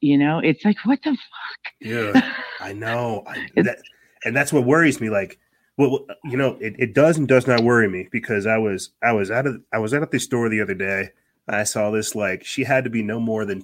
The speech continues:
Speaker 2: eighteen or twenty years old, and she was just railing against the vaccine. And I saw her maybe two or three more times while I was at the store,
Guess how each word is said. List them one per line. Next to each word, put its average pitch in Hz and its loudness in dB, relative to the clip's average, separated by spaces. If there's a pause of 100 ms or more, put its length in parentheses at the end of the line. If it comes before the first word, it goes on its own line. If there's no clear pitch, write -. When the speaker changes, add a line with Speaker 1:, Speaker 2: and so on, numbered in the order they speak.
(120)
Speaker 2:
eighteen 113 -2
or - -16
twenty 123 -6
years 113 0
old, 98 0 (520)
and 101 -6
she 139 0
was 127 2
just 110 -4
railing 143 2
against 127 -2
the 113 -2
vaccine. 101 -4 (340)
And 208 -4
I 202 0
saw 175 -2
her 151 8
maybe 139 2
two - -6
or 127 2
three 123 0
more 117 -2
times 107 -2
while 104 -2
I 107 2
was 110 -2
at 107 0
the 113 -4
store, 98 -4